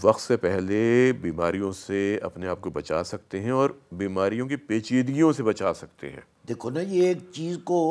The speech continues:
Speaker 2: मुड सिरे से ही पकड़ लिया,
Speaker 1: हम्म।
Speaker 2: तो फिर तो वो ज़रा फैलने में टाइम लेगी ना, तो जब
Speaker 1: हम्म।
Speaker 2: उसका इलाज हो रहा होगा तो वो वहीं ख़त्म हो जाएगी।
Speaker 1: इमाम दीन, तरीक़े क्या होते हैं?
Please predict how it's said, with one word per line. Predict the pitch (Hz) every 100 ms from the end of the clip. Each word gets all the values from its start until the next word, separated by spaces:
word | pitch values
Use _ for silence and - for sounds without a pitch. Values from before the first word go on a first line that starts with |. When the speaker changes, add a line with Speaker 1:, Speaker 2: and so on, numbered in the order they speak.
| 175 - - -
Speaker 2:
मुड | 131 190 170
सिरे | - 151 196
से | 160 190
ही | 202
पकड़ | 160 - 165
लिया, | 156 135 95 - - -
Speaker 1:
हम्म। | 101 85 69 - _ _
Speaker 2:
तो | 156
फिर | - 180 208
तो | 214 202
वो | 208 - - _ -
ज़रा | 127 175 196 - - _ - _
फैलने | - 196 214 214 226
में | 208 196
टाइम | 196 220 277
लेगी | 233 175 131
ना, | 131 151
तो | 208 190
जब | 196
Speaker 1:
हम्म। | 202
Speaker 2:
उसका | 208 - 202
इलाज | 190 185 233 208
हो | 214
रहा | 214
होगा | 196 185
तो | 170 160
वो | 139
वहीं | 131 113 135
ख़त्म | 147 - 208
हो | 220
जाएगी। | 220 120 - _ _ -
Speaker 1:
इमाम | 117 127 139 131
दीन, | 156 151 - _ _ _ _
तरीक़े | 113 127 - 135
क्या | 107
होते | 92 80 -
हैं? | 78